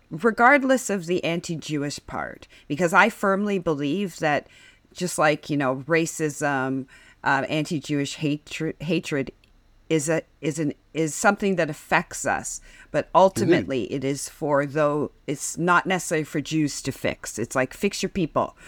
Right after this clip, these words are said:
Speaker 1: fix your,
Speaker 2: Mm-hmm.
Speaker 1: <laughs> fix your racist people, fix your anti-Jewish hatred,
Speaker 2: Seriously.
Speaker 1: fix yourselves.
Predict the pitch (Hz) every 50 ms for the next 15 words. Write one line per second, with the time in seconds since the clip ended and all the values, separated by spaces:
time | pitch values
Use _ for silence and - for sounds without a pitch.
0 | - - 165 - 247 240 - - 254 - 156 117 - - - - - - - -
1 | - - 302 294 - - 294 269 247 240 240 233 - - 202 - - - 220 190
2 | - - 131 - - - - - - - _ - - - - - - - - -
3 | - 311 277 - - 294 285 - 240 240 240 - - - 262 254 208 - 226 240
4 | 214 208 208 - - 202 214 190 147 165 190 196 185 - - - 107 - 160 113
5 | - - 214 - - 160 147 123 117 123 -